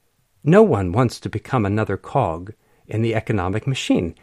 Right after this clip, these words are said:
And I'm not saying there aren't teachers out he-, out there who, who do, try to do all those things. Of course.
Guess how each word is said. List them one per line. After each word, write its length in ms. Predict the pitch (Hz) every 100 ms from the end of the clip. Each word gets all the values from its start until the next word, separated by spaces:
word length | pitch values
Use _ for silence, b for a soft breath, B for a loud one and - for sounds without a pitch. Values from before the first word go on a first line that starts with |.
| b
And 100 | -
I'm 20 | 247
not 180 | 277
saying 380 | - 240 170 101
there 120 | 117
aren't 220 | 113 123 -
teachers 320 | 139 131 113
out 160 | 104
he-, 160 | 101 120 107
out 160 | 104
there 160 | 113 107
who, 160 | 120 120
who 160 | 131 123
do, 220 | 117 147 -
try 160 | - 143
to 100 | 147
do 80 |
all 240 | - 135 302
those 260 | 359 107
things. 400 | - - - - -
Of 120 | -
course. 520 | - 359 349 - -